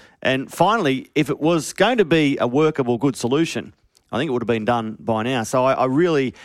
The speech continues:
respect and understand the question, but I think there are good reasons why we don't see more of it. And after you have your say, I'll tell you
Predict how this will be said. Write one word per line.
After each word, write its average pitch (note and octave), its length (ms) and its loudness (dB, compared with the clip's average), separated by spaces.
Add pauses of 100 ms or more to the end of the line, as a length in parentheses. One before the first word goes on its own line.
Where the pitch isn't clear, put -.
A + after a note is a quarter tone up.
respect - 440 -4
and B2+ 100 -2
understand B2 420 -2
the G2 60 -8
question, E3 420 -2
but A#2 100 0
I B2 40 2
think C3+ 220 -4
there A#2+ 140 0
are A#2 60 -2
good A#2+ 220 -4
reasons A#2 400 -2
why A2 160 0
we A2 100 -2
don't A2 180 -4
see A2+ 200 -4
more A2+ 240 0
of D#3+ 100 0
it. - 120 -2 (260)
And A#2 100 -2
after C3 220 -2
you C#3 100 2
have A#2 100 0
your D#3 220 0
say, - 160 -4
I'll A2+ 180 0
tell B2+ 240 -4
you B2 240 -2